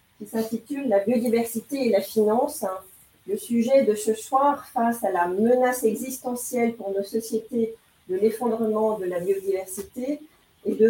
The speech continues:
voir si et comment la finance peut contribuer à l'effort de préservation de la biodiversité.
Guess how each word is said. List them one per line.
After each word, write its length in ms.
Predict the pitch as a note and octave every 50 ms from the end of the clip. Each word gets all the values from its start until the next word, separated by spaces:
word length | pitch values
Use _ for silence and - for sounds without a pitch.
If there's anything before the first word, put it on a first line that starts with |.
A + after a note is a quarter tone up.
| A3 A3 -
voir 360 | A#3 C4 C4+ C#4 C#4+ D4 D4 D4 - -
si 480 | - - - - - C#4+ C4+ C#4+ - - - - G#3
et 100 | G#3+ - -
comment 300 | C4+ B3 A#3+ B3 C4+ D4
la 140 | C4 G#3+ G#3+
finance 600 | - - A3+ G#3+ G#3+ A3 A#3 C4 D4 D4 - A3 G3+ G3 G3
peut 80 | G#3 G3
contribuer 840 | - A#3+ A#3+ A#3+ - - B3 G#3 G3 G#3+ A3 A#3+ B3+ C#4+ D4 D4 - - - _ _ - _ _ -
à 80 | G3+ G#3
l'effort 560 | A3+ A#3+ A#3+ B3 - - C#4 C4+ B3+ A#3 G3
de 80 | G3+
préservation 960 | G3 - - A3+ G3+ A3 A3 G#3+ G#3 G#3+ G#3 G#3 - - B3 B3+ C4+ D4+ F4 - - - _ _ _ - - - _ E3 E3+
de 80 | G#3
la 160 | G#3+ G3+ G#3 G#3
biodiversité. 1080 | G3+ A#3+ B3 G#3 A3 G3+ G3+ G#3 - - - G3+ - - - A#3+ A#3+ C4+ D4 E4